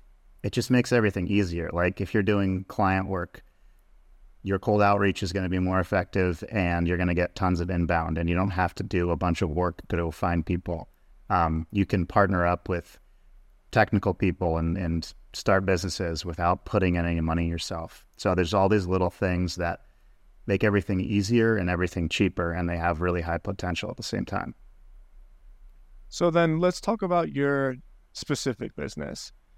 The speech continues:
Speaker 2: You have a couple of different revenue streams. Correct me if I'm wrong. Most of your business comes from client work. You'll, you'll do ghostwriting, you'll do consulting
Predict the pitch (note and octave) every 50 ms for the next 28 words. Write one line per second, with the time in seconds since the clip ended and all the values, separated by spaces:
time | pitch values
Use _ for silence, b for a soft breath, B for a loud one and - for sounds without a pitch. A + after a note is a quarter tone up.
0 | - - - - D3+ D#3 D#3+ D3+ C#3 D3 - F#3+ G3 F#3+ F#3 E3+ E3+ D3 D3+ D3
1 | C#3 C3+ B2+ A#2+ B2+ B2+ A#2+ - - - B2+ B2+ B2 B2+ A#2 - - - - -
2 | - E3 F3 - E3+ D3+ C#3+ - C3 A#2+ A#2+ C3 C#3+ C#3 B2 A#2+ A#2 A#2 C#3+ _
3 | - - D3+ C#3+ D3 D#3 F3 F3 - - - D#3 C#3+ C3 C3+ C3+ C#3 C3 B2+ B2+
4 | B2 A#2+ - - _ - - _ _ _ - - C3 C#3 C3 A#2 C3 B2+ A#2+ A#2
5 | - - - - - - - C#3 C3 B2 - - C3+ B2 A#2+ A#2 A2+ - _ _
6 | - - - - - - - - - - E3 C#3+ A#2+ A2+ A2+ - - - - -
7 | B2 B2 - - - C#3 B2+ B2 A#2+ A#2+ A#2 A2+ A#2 - - - - - - -
8 | - - C3+ C3 A#2 B2+ B2 A2+ C#3+ D3 C#3+ - - D3 C#3+ C#3+ C#3+ D3 C#3+ C#3+
9 | C#3+ C#3+ C3 B2+ B2 A2+ B2 B2 - - B2 A#2 - - C#3 C3+ C3+ - - C#3+
10 | C3+ C3+ C3+ C3+ C#3+